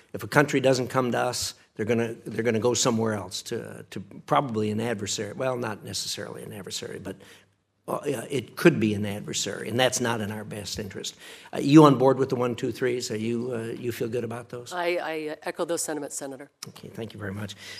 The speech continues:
Speaker 1: Japan's agreement is up in two thousand eighteen. Are, are you, ha-, has that, wh-, where is that right now? Are you engaged in that yet or not?
Speaker 2: Uh, no, Senator, I've not been engaged with that. If confirmed, that would be part of my
Speaker 1: Ha-,
Speaker 2: portfolio.
Speaker 1: have you been briefed on it as
Speaker 2: No,
Speaker 1: far as
Speaker 2: sir.
Speaker 1: we're there? Okay,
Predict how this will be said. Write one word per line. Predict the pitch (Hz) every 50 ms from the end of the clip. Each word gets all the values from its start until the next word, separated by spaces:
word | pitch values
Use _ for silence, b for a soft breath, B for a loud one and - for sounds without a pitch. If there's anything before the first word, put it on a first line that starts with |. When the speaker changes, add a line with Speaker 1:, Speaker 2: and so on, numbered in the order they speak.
| B B
Speaker 1:
Japan's | - - - - 160 170 160 139 127
agreement | - 123 127 117 113 117 110 110
is | 107 104 -
up | 123 117 - 127
in | 104 92
two | - 120
thousand | 104 113 113 110 104 98 - 113 107
eighteen. | 107 104 98 101 - - - 131 117 113 113 107 104 101 B B B B B B
Are, | 110 113 -
are | 135 131
you, | 120 117 131 139 147 147 147 135 127 - -
ha-, | 120 131 - 113
has | 117 123 107 -
that, | 156 156 160 - - - -
wh-, | 160 139 156 151
where | 156 139 160 151 131 127
is | 120 110 101 -
that | 110 95 98 - -
right | 127 113 107 107 -
now? | 113 110 107 107 104
Are | 104 113
you | 127 143 147 135 - 139
engaged | 123 117 117 107 120 127 123 113 - -
in | 131 123
that | 123 123 -
yet | - 120 120 120
or | 113 104
not? | 101 107 101 95 - - - - - _ -
Speaker 2:
Uh, | - 190 180 170 160 190
no, | 190 185 190 185 185 196 185
Senator, | - - 202 190 180 170 170 165 160 151
I've | 147 151 165 170 - 165
not | 170 165 -
been | 175 165
engaged | 160 151 - 165 165 160 - - 165
with | 160 - -
that. | 170 160 160 160 151
If | 156 -
confirmed, | - 160 147 - 180 170 165 160 151
that | 156 147 143
would | 156 139
be | 147 147
part | - 151 156
of | 151
my | 151 139
Speaker 1:
Ha-, | 139 -
Speaker 2:
portfolio. | 156 151 - 135 160 151
Speaker 1:
have | 131 -
you | 131 107
been | 127 120 110
briefed | 113 131 131 127 127 -
on | 131 123 123 120
it | 113 110
as | 127 - -
Speaker 2:
No, | 175
Speaker 1:
far | 165
as | 151 -
Speaker 2:
sir. | - - -
Speaker 1:
we're | 127 120
there? | 110 110 - -
Okay, | - - - -